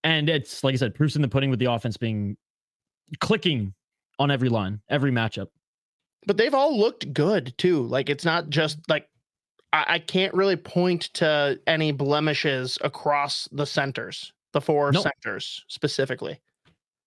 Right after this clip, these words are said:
Speaker 2: Um, and the forward groups, I think, largely have been good. Obviously, it's not gonna look that way when the blue line has performed the way it has.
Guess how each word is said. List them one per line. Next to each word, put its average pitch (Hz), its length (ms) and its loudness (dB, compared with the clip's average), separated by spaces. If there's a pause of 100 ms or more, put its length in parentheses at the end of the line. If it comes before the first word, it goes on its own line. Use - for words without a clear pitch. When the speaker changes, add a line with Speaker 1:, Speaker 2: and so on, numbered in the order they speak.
(160)
Speaker 2:
Um, 131 420 0
and 202 120 2
the 247 60 0
forward 226 320 2
groups, 247 260 -2
I 247 60 4
think, 208 300 0
largely 147 480 0
have 135 280 -2
been 139 300 0
good. 135 400 -2 (1900)
Obviously, 160 460 2
it's 143 140 -2
not 147 160 2
gonna 139 160 0
look 135 220 0
that 165 200 2
way 185 180 4
when 196 180 2
the 180 120 0 (300)
blue 170 140 2
line 202 200 0
has 202 100 -2
performed 190 460 0
the 190 60 0
way 190 140 2
it 185 80 0
has. 196 360 -2